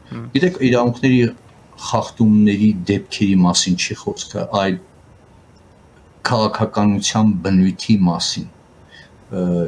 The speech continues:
Speaker 2: եթե Ադրբեջանում գոյություն ունի,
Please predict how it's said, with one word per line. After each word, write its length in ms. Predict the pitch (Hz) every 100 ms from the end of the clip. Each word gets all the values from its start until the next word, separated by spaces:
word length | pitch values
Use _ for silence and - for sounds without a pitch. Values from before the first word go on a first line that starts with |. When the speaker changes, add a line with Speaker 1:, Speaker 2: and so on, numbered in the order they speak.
| -
Speaker 2:
եթե 380 | 95 104 - 123 120 120 - - - - _ _ _ -
Ադրբեջանում 680 | 107 107 110 113 117 127 127 - - -
գոյություն 520 | 104 104 104 - 113 110
ունի, 340 | - 98 101